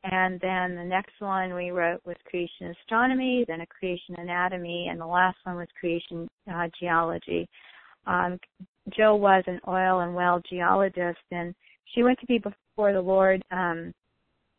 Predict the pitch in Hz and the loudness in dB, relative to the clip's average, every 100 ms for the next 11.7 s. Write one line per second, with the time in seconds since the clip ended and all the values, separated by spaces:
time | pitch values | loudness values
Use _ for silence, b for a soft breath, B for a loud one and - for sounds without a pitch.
0 | _ - 214 247 240 220 202 190 180 175 | _ -4 -2 0 2 4 4 0 -8 -2
1 | 196 180 170 175 170 - 175 170 - 175 | 0 0 -2 -6 -8 -10 -10 -10 -10 -4
2 | 160 160 160 - - 180 175 b b b | -2 -2 -4 -4 0 0 -2 b b b
3 | b b - 214 233 277 277 262 233 220 | b b 2 4 8 8 8 8 6 6
4 | 208 214 - - 208 202 196 - 185 190 | 2 0 -2 2 6 6 6 2 -4 -4
5 | 202 190 196 185 180 180 180 - - 196 | -4 -4 -4 -2 0 0 -4 -10 -8 -4
6 | 185 180 180 190 196 190 185 196 190 190 | -2 -2 -2 -2 -4 -6 -8 -6 -4 -2
7 | 185 185 180 180 - 190 - 190 214 202 | -2 -2 -2 -4 -6 -12 -12 -10 -8 -6
8 | 196 - 190 185 180 202 202 196 196 185 | -8 -4 -4 -2 -6 -2 2 2 -2 -8
9 | 180 185 190 b b b b _ 226 233 | -10 -10 -14 b b b b _ 2 2
10 | - 220 208 - 208 190 185 185 185 180 | 2 -8 -8 -10 -8 -6 -4 -2 -2 -2
11 | 180 - 185 180 190 208 | -6 -6 -4 -4 -4 -4